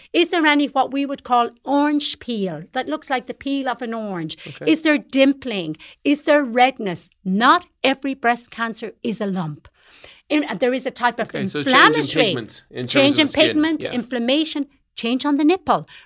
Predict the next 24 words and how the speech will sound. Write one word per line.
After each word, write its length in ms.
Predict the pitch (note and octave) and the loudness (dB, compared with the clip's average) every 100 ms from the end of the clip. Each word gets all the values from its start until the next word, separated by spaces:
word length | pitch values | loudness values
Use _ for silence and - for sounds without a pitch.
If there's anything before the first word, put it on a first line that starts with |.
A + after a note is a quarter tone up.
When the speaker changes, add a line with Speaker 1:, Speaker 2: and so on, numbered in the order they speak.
| - | -2
Speaker 1:
Marie 320 | A#3+ C#4 F4 | 4 6 4
Keating 460 | F4 F4+ F#4 F4+ D#4 | 4 0 2 2 2
fa-, 260 | D#4+ B3+ - | 0 -2 0
herself 600 | C4+ D4+ E4 E4+ D#4+ - | -2 0 2 2 2 2
died 320 | C4+ D#4 F4+ | 4 4 2
from 160 | - C#4 | 0 -2
a 40 | |
type 300 | C#4 C#4+ C#4 | 2 2 0
of 80 | A#3 | -2
breast 240 | C4+ C#4 - | -2 0 0
cancer 320 | D4 C#4+ C4 | 0 0 -4
that's 180 | A#3 A#3+ | -4 -2
very 300 | B3 D4 E4 | 0 0 -2
curable 600 | - G4 F#4+ A#3+ A3 C4 - - - | -2 0 2 2 2 0 -12 -14 -2
and 200 | C4 B3+ | -2 2
very, 240 | C#4 D#4 | 2 2
pre-, 200 | D#4 D4 | 0 0
well, 220 | A3+ B3+ | 4 4
more 200 | B3+ D#4 | 6 4
curable 480 | D#4+ - D#4+ E4 D4 | 4 0 -2 -2 -2
than 120 | C#4 | -4
preventable, 640 | C4+ C4+ C4+ D4+ D4 A3 A3 | -4 -4 -2 -2 -2 -2 -2
which 180 | G#3+ B3+ | -4 -6
is 200 | B3 B3 | -8 -8